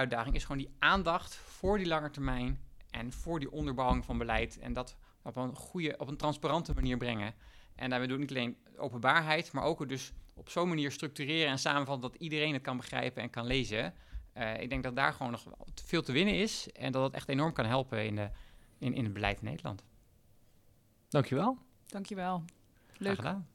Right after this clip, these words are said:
Speaker 2: Dit was de podcast Publiek Werk. De muziek is van Bart de Jong en ons artwork is door Yvonne Schuurmans van Summen Ontwerp. Vond je dit nou leuk? Laat vooral een recensie achter via je podcast-app. Dat helpt ons om beter gevonden te worden.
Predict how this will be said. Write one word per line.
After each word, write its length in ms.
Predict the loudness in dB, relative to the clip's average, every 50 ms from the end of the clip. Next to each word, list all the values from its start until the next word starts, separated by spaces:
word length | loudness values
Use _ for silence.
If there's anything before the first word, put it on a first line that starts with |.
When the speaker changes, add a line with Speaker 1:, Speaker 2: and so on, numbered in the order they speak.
| _ _ _ _
Speaker 2:
Dit 260 | 0 8 8 8 10 10
was 160 | 4 4 4
de 60 | 2
podcast 640 | 0 2 2 2 6 8 8 8 8 6 0 -8 4
Publiek 340 | 6 6 8 8 6 6 6
Werk. 380 | 6 6 6 4 2 -2 -14 -20 -20 -20 -20 _ _ -16 0
De 100 | 4 4
muziek 280 | 6 10 10 10 10
is 140 | 10 4 6
van 220 | 6 4 4 8 10
Bart 200 | 10 10 12 10
de 60 | 6
Jong 260 | 6 6 4 2 -6 -14 _ _ -4
en 120 | 0 0 2
ons 200 | 2 0 2 8
artwork 500 | 10 10 10 10 10 8 8 8 6 2
is 140 | -2 -2 0
door 180 | 0 0 2
Yvonne 260 | 2 4 6 6 6
Schuurmans 580 | 4 2 2 2 2 2 0 -2 -4 -6 -10 -6
van 160 | -2 0 2
Summen 340 | 6 6 6 8 6 4 2
Ontwerp. 440 | 0 -4 -2 -2 -4 -4 -4 _ -16 -20 -20 _ _ -20 -20 -20 -20 -20 _ _ _
Vond 220 | 6 8 8 8 10
je 60 | 6
dit 120 | 6 8
nou 140 | 10 12 12
leuk? 340 | 12 12 12 10 4 -6 -14 _ -20 -20 -20 -20 -20 -4
Laat 240 | 4 8 8 8 8
vooral 360 | 8 8 10 10 10 10 8 6 4
een 80 | 6
recensie 500 | 6 6 6 8 8 8 8 8 8 10
achter 340 | 10 8 8 8 6 6 6
via 200 | 6 8 10 12
je 140 | 12 10 10
podcast-app. 640 | 8 2 0 0 -4 -4 -2 -4 -4 -6 -6 -12 -20 _ _ -20 _ _ -20 _ _ -20 -20 -14 2
Dat 140 | 6 6 6
helpt 300 | 8 10 10 10 10 10
ons 180 | 4 4 6 4
om 180 | 2 2 6
beter 260 | 8 10 10 10 8 6
gevonden 400 | 6 4 4 4 4 4 0 -4
te 100 | -6 -8
worden. 260 | -6 -6 -6 -8